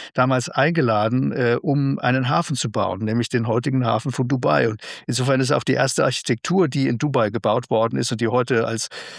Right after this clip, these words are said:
ja, Kulturerbe gilt, im Grunde genommen eigentlich iranischen Ursprungs.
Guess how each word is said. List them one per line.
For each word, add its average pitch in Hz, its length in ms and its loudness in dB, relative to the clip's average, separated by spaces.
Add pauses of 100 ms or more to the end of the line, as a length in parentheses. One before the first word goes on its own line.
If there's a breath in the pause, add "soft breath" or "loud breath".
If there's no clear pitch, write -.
(120 loud breath)
ja, 107 240 0 (140)
Kulturerbe 131 600 2
gilt, 117 260 0
im 135 140 0
Grunde 151 260 0
genommen 139 300 0
eigentlich 131 440 -2 (160)
iranischen 127 500 0
Ursprungs. 113 500 -6